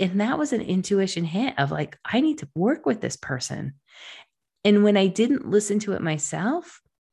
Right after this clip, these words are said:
a message came from somebody else. 'Cause I said, "How are you doing this?" And she said, "Well, this is the person I'm working with." And I was like, "That's the person I'm thinking about working with."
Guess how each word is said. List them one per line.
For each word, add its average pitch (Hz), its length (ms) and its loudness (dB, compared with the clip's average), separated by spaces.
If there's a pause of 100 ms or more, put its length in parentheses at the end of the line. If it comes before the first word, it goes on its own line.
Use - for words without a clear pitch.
(260)
a 202 80 4
message 214 500 4
came 190 200 2
from 165 160 -4
somebody 156 480 -4
else. 143 460 -12
'Cause - 120 -4
I 165 100 2
said, 170 360 0
"How 262 300 0
are 254 60 2
you 226 520 0 (320)
doing 143 300 -2
this?" 139 180 -6
And 165 80 -2
she - 80 -10
said, 185 220 0
"Well, 196 140 4
this 214 180 0
is 220 140 -4
the 196 80 -2
person 196 320 -4
I'm 175 120 0
working 208 300 -4
with." 135 140 0
And - 60 -16 (600)
I 170 60 2
was 180 100 2
like, 190 100 2
"That's 202 160 0
the 202 80 -2
person 190 300 -2
I'm 185 80 0
thinking 247 320 -2
about 135 180 0
working 127 320 -6
with." 117 160 -8